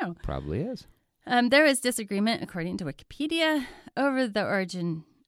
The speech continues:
Speaker 1: of the name, um, or whether the earliest versions have,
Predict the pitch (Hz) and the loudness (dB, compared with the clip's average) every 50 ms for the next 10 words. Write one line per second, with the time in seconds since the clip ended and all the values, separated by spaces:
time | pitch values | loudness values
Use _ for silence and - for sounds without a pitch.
0 | _ - 180 175 165 165 - - 151 147 151 170 175 175 156 160 208 294 339 - | _ -6 -6 -6 -6 -6 -6 -8 -6 -4 -2 0 0 2 2 4 2 2 0 0
1 | - - _ _ - - _ _ _ _ _ _ _ - 196 185 185 175 170 165 | -6 -20 _ _ -20 -20 _ _ _ _ _ _ _ -4 -2 -2 0 0 0 -2
2 | 156 160 175 170 - _ _ - 214 202 202 190 190 185 185 175 - 190 190 180 | -2 -4 -4 -6 -10 _ _ -4 0 0 0 0 0 0 -2 -2 -2 -2 -2 -2
3 | 185 175 - - 160 170 165 - 175 180 170 - 185 165 160 - | -4 -4 -6 -6 -8 -6 -6 -6 -6 -6 -6 -6 -6 -6 -4 -6